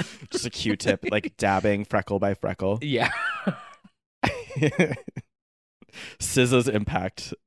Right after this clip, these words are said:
Speaker 1: <laughs> Mario said in the chat.
Speaker 2: Oh.
Speaker 1: <laughs> Bad
Speaker 2: A
Speaker 1: liar.
Speaker 2: nurse said that to me,
Speaker 1: Honestly,
Speaker 2: like
Speaker 1: bad liar is the underlying theme of this whole episode.
Speaker 2: Oh, it really
Speaker 1: <laughs>
Speaker 2: is.
Speaker 1: Yeah. Liars galore.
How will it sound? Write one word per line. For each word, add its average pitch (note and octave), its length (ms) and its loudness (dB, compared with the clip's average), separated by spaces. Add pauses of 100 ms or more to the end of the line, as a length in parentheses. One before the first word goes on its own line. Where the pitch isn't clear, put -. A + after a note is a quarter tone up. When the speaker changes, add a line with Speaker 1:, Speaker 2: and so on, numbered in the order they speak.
(120)
Speaker 1:
<laughs> - 320 2
Mario A#2 460 8
said B2+ 240 6
in A2 60 4
the A2 80 2
chat. G2+ 360 -2 (1000)
Speaker 2:
Oh. C#3+ 200 2 (360)
Speaker 1:
<laughs> - 120 0 (1120)
Bad C3+ 220 6
Speaker 2:
A E3 60 6
Speaker 1:
liar. B2 320 8
Speaker 2:
nurse A2 120 4
said C3 200 0
that C#3+ 40 8
to - 0 -
me, D#3+ 40 10
Speaker 1:
Honestly, A#3+ 380 4
Speaker 2:
like - 60 2
Speaker 1:
bad D#3 220 6
liar C#3+ 240 6
is C3+ 100 2
the C3 100 2
underlying A#2+ 480 2
theme A#2+ 240 0
of G#2+ 100 0
this A2 160 0
whole A2+ 300 2
episode. B2 520 -2 (200)
Speaker 2:
Oh, C#3 160 4
it G#2 80 0
really A#2 220 -2
Speaker 1:
<laughs> - 0 -
Speaker 2:
is. G#2 260 0
Speaker 1:
Yeah. C#3+ 180 4 (960)
Liars A#2 560 2
galore. G#2+ 480 0